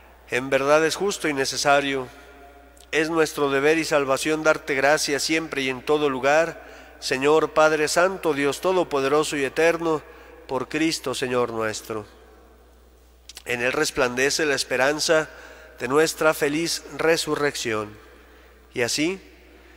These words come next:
aunque la certeza de morir nos entristece, nos consuela la promesa de la futura inmortalidad, pues para quienes creemos en ti, Padre, la vida no se acaba, se transforma.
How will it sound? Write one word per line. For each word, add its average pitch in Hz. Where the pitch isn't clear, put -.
aunque 131
la 143
certeza 175
de 175
morir 160
nos 165
entristece, 160
nos 135
consuela 156
la 151
promesa 151
de 147
la 135
futura 160
inmortalidad, 143
pues 131
para 127
quienes 127
creemos 147
en 127
ti, 160
Padre, 156
la 123
vida 151
no 160
se 170
acaba, 160
se 131
transforma. 123